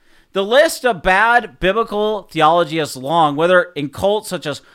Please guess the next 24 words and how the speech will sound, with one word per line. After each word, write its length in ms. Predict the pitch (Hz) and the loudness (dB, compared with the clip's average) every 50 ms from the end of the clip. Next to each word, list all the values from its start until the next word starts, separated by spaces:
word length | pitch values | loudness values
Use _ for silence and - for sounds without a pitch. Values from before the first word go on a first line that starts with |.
| _ _ | _ _
Mormonism 720 | 151 160 180 214 233 240 247 240 240 240 240 226 220 233 226 | -4 0 2 4 4 2 2 2 2 2 2 2 0 -2 -2
and 140 | 214 185 135 | -4 -4 -4
Jehovah's 420 | 156 147 165 196 208 196 175 143 | -2 0 0 2 0 0 -4 -6
Witness, 600 | 147 170 208 226 226 226 226 226 233 226 - - 170 | -4 -4 -4 -4 -4 -4 -4 -4 -4 -6 -6 -4 -2
or 240 | 151 147 147 135 - - - _ | -2 -2 -2 -4 -8 -16 -20 _
in 200 | - 165 160 185 | -6 -4 -2 2
movements 360 | 196 208 220 220 240 226 - - | 4 4 4 4 2 -2 -4 -6
within 300 | 185 180 165 196 202 202 | -6 -4 -4 -4 -2 -2
the 100 | 185 170 | -2 -4
church 440 | - - 214 220 240 247 220 - | -4 -4 -2 0 0 0 -2 -4
such 160 | - 160 131 143 | -10 -12 -12 -12
as 80 | 139 | -10
the 160 | 143 151 143 | -8 -8 -8
social 480 | - - - 214 214 233 214 - 190 147 | -8 -8 -4 -4 -2 -2 -2 -4 -6 -6
gospel, 800 | 135 117 - 170 185 202 233 214 - - - 233 233 240 220 - _ _ _ | -4 -2 0 2 4 4 2 0 -4 -8 -8 -6 -4 -4 -6 -8 _ _ _
liberation 680 | - 143 180 196 220 220 220 214 214 - - 180 160 | -6 -4 -4 -2 0 0 0 0 0 -2 -4 -6 -6
theology, 800 | 147 - 156 165 185 208 240 247 247 208 196 240 240 240 214 - - - _ - | -6 -4 0 2 4 4 4 2 2 0 -4 -6 -8 -8 -10 -12 -18 -20 _ -4
or 100 | 175 208 | -2 -2
even 220 | 233 233 247 233 | 0 0 -2 -4
some 320 | - - - 226 233 240 | -6 -2 0 2 2 2
forms 480 | - - - 196 202 208 208 208 196 165 | 0 -4 -6 -2 0 0 0 0 -2 -4
of 160 | 180 180 - | -8 -8 -6
fundamentalist 720 | - 190 196 202 190 175 165 160 165 160 160 160 160 - - | -4 -4 -2 -2 -2 -2 -2 -2 0 0 0 -2 -2 -4 -6
separationism. 1000 | - - 165 147 - 151 135 139 139 143 - - 127 120 117 104 104 98 85 | -6 -4 -4 -4 -4 -4 -4 -4 -4 -4 -6 -10 -10 -10 -10 -10 -12 -14 -16